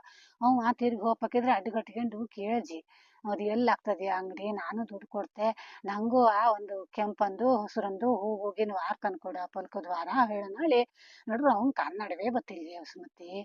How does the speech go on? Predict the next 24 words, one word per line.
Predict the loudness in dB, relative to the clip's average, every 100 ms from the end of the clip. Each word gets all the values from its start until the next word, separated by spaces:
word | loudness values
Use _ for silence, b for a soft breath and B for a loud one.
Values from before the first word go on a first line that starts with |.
| -12 _ _ _ _ _ -4
ಹಾ, | 2 2 2 -2
ಕಡೆಗೆ | -2 2 4 4 4 4 2 -2 B _
ಈ | 0 2
ಸುಡ್ಗಾಡು | 4 4 6 6
ಇವ್ | 6 2
ಗಿರಿಜಾರ | 0 2 4 2
ಹತ್ರ | 0
ಎಲ್ಲ | 0 2 2
ಕೇಳಿದ್ರೆ | 2 4 4 4 2 0
ಹೇಳ್ತೀವಿಲ್ಯೆ. | 0 0 0 -4 -4 -4 -2 -2 _ _ _ _ 4
ಹಾ, | 6 6
ಎಲ್ | 4 4 4
ಆಗ್ತು | 2 -2 -4
ಕೇಳಿದ್ರು | -4 0 4 4
ಹೇಳ್ತೀವಿಲ್ಯೆ, | 4 0 -2 -4 -2 2
ಆನ್‌ಲೈನ್ | 2 2 -4 -4
ಅಲ್ | -4
ತಂದ್ಕಂಜಿ, | -4 -4 -2 4 4
ಆನ್‌ಲೈನ್ | 4 0 -4
ಅಲ್ | -2
ತಂದ್ಕಂಜಿ | -4 -2 -6 -2
ಹೇಳೋದು | -2 -2 0 0
ಉಡೋದು | 2 2 4 4
ಮಾಡ್ತಾರೆ. | 4 2 _ -20